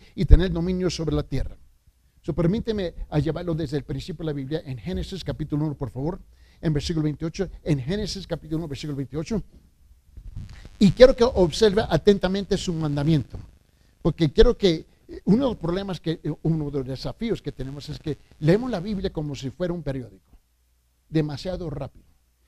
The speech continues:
Hay tres cosas que tenemos que hacer cuando nos acercamos a la palabra de Dios. Obviamente tenemos que orar. Eh, eh, eso, eso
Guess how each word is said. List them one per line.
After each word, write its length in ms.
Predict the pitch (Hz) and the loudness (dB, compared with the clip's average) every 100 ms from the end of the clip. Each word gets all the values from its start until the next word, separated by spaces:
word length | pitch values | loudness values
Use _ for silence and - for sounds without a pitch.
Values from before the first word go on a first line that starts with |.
| _ | _
Hay 120 | - | 0
tres 240 | 214 254 254 | 0 0 -4
cosas 340 | - 214 202 | -6 -12 -12
que 140 | 175 147 | -12 -6
tenemos 260 | 160 185 | -6 -6
que 60 | 160 | -6
hacer 280 | 139 180 160 | -6 -8 -8
cuando 200 | 160 127 | -8 -8
nos 180 | 117 | -10
acercamos 460 | 117 - 151 131 147 | -14 -12 -12 -12 -10
a 20 | |
la 100 | 139 | -10
palabra 300 | 131 123 127 | -10 -10 -8
de 60 | 120 | -10
Dios. 160 | - - - - | -14 -18 -12 -2
Obviamente 500 | 190 196 208 220 190 | 2 2 0 -4 -6
tenemos 320 | 151 151 156 | -4 -6 -8
que 100 | - | -10
orar. 220 | 131 117 101 101 101 101 101 101 101 101 101 101 101 101 101 101 - - - - - - 147 | -10 -12 -16 -20 _ _ _ _ _ -20 _ _ _ -20 -20 -20 -20 -20 -20 -20 -20 -16 -6
Eh, 120 | 160 | -6
eh, 140 | - - | -4 -4
eso, 140 | 151 - | -4 -2
eso 280 | 151 185 | -2 -2